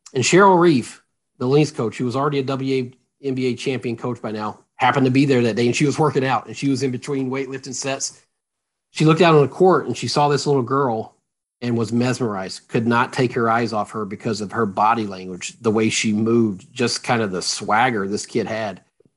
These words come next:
as a sixth grader. And Cheryl said, "I have to go meet this kid." So she goes up to Paige Beckers,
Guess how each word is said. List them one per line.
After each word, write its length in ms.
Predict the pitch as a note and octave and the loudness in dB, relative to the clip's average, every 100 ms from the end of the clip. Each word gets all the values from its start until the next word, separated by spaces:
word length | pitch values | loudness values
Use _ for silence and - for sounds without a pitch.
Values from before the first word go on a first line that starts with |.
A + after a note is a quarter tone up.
| _ - | _ -6
as 120 | G2+ | -4
a 60 | |
sixth 340 | G2+ - B2 - | -2 0 0 0
grader. 300 | A2 G2+ G2 | 0 0 -2
And 200 | A#2 G#2+ | -2 -2
Cheryl 280 | - A#2 G#2 | 0 -2 -2
said, 300 | G#2+ G2 - _ _ _ _ _ _ _ _ | -4 -6 -10 _ _ _ _ _ _ _ _
"I 160 | - B2+ | -2 0
have 140 | C3 | 0
to 60 | - | -2
go 140 | G#2 | -2
meet 200 | G#2 B2 | 0 -2
this 140 | A2+ E2 | -2 -8
kid." 260 | - E2+ - _ _ _ | -10 -14 -16 _ _ _
So 160 | - | -4
she 160 | B2 C3 | 0 2
goes 240 | C#3+ D3 | 4 4
up 100 | C#3+ | 2
to 80 | C#3 | 0
Paige 320 | A#2 C3+ B2 | 2 2 2
Beckers, 520 | A#2+ C#3+ - G#2+ - | 0 0 0 -4 -6